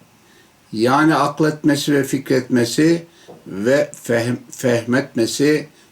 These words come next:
noksan demektir. Hiç akletmiyor musunuz? Hiç fikretmiyor musunuz? Hiç düşünmüyor musunuz? Hiç şükretmiyor musunuz?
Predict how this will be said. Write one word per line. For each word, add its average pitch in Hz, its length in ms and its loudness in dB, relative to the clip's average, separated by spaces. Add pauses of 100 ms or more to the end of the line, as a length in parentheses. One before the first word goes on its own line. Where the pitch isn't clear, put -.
(120)
noksan 123 560 2
demektir. 101 640 -4 (1000)
Hiç 165 280 2
akletmiyor 123 760 0
musunuz? 107 680 -2 (1160)
Hiç 165 380 2 (420)
fikretmiyor 156 800 2
musunuz? 131 720 2 (960)
Hiç 160 360 0 (160)
düşünmüyor 175 680 4
musunuz? 131 760 0 (920)
Hiç 165 320 2
şükretmiyor 160 880 0
musunuz? 131 720 0